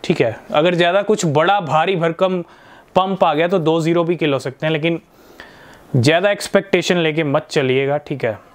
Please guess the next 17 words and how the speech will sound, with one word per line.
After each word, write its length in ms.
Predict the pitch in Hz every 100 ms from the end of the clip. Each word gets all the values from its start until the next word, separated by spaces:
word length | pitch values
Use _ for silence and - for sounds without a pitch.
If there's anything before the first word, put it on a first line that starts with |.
| _ _ _ - - - - - - - - - -
बाकी 300 | 156 170 202
हाँ, 380 | 160 185 117 - - - - - - 175
एक 240 | 185 226
ज़ीरो 280 | 202 233 240
और 100 | 233
किल 180 | 233 220
होता 160 | 180
है, 60 | 214
तो 80 | 220
ज़ीरो 340 | 165 208 240
पॉइंट 400 | 226 208 214 220
डबल 380 | 165 170 185 214
ज़ीरो 280 | 170 185 208
वन 340 | 175 156 185
टू 160 | 185 180
के 100 | 190
लेवल 400 | 185 180 196